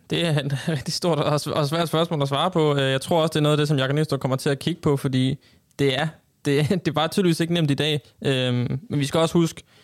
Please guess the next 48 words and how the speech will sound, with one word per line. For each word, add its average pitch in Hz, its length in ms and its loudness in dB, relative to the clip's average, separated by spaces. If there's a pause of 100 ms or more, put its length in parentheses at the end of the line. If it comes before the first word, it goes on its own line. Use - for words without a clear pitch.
(240)
øh, 127 380 0
han 139 120 0
skal 139 160 -4
lige, 180 260 0
øh, 123 380 0
altså, 127 220 0
nu 131 260 0
har 165 60 4
han 151 100 2
ikke 160 140 0
en 147 60 2
Achouri 139 360 0
til 156 100 0
rådighed, 139 400 4
som 123 240 0
er 123 60 0
god, 135 360 2
øh, 120 140 0
mand-mand, 131 480 0
og 131 100 -2
det 143 400 0
er - 140 -2
måske 139 260 0
også 135 120 -2
noget, 143 120 2
der 135 60 0
er 127 60 -4
vigtigt 135 360 -2
i - 40 -20 (260)
sådan 147 220 -2
nogle 131 160 2
her 123 180 0 (220)
situationer, 135 500 0
hvor 127 120 0
man 127 140 0
har 123 80 0
brug 139 280 -4
for, 123 300 -2 (340)
for 131 80 -4
nogen, 135 160 0
der 139 60 0
kan 139 120 -2
skabe 139 320 -4
noget 131 200 0
magi 131 240 -2
på 139 80 -2
egen 131 220 0
hånd. 139 300 0